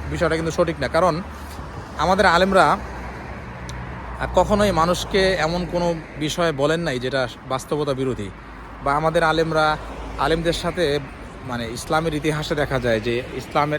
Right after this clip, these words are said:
ইতিহাসে যারা বড় আলেম ছিলেন, একই সাথে আলেম ছিলেন, আবার একই সাথে, আহ, মানে, জ্ঞান চর্চা করতেন, ফালসাফা চর্চা করতেন, আবিষ্কারের মধ্যে ছিলেন। যেমন আমরা ইবনে খালদুনের কথা জানি,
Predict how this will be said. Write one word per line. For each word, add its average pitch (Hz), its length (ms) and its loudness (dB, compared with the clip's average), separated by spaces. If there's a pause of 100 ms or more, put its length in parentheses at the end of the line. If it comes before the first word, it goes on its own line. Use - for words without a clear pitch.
(160)
ইতিহাসে 135 380 -4
যারা 135 180 0
বড় 143 180 0
আলেম 139 240 2
ছিলেন, 127 280 -2 (460)
একই 143 220 -2
সাথে 175 200 0
আলেম 156 320 2
ছিলেন, 190 400 -2 (440)
আবার 156 300 4 (140)
একই 156 220 -4
সাথে, 156 460 0 (240)
আহ, 135 140 -4 (180)
মানে, 131 340 -4
জ্ঞান 135 260 -2 (260)
চর্চা 139 280 -2
করতেন, 123 380 -6 (680)
ফালসাফা 131 380 0
চর্চা 131 300 -4
করতেন, 123 340 -6
আবিষ্কারের 139 540 -2
মধ্যে 123 240 -4
ছিলেন। 123 320 -4
যেমন 120 220 -4
আমরা 120 360 -2 (1040)
ইবনে 139 180 -2
খালদুনের 135 440 0
কথা 127 200 -4
জানি, 120 360 -2